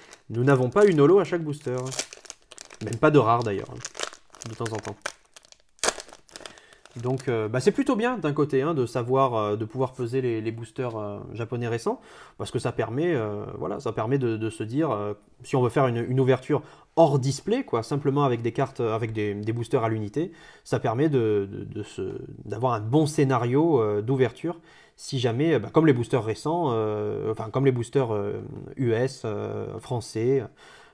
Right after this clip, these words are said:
euh, que ce soit ancien ou récent d'ailleurs. Motisma, Tarambule, Pandarbar, une traîneur, et puis au massacre. On n'aura rien de plus. Mais, mais, mais, mais.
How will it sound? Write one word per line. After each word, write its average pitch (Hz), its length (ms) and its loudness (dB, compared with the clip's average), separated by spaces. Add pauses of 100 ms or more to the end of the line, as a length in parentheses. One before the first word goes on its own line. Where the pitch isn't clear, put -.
euh, 92 140 -8
que - 120 -10
ce 107 140 -10
soit 139 300 -2
ancien 143 340 -6
ou 180 140 -2
récent 143 300 -2
d'ailleurs. 104 380 -4 (140)
Motisma, 175 540 -2 (640)
Tarambule, 120 600 -2 (720)
Pandarbar, 113 680 0 (580)
une 202 120 0
traîneur, 110 560 -6 (500)
et 117 100 -8
puis 151 260 -8 (100)
au 214 80 10
massacre. 147 540 2 (400)
On 123 120 -2
n'aura 127 420 8
rien 180 280 2
de 190 80 8
plus. - 480 -8
Mais, 196 400 0 (340)
mais, 156 280 0 (100)
mais, 123 340 -6
mais. 113 240 -10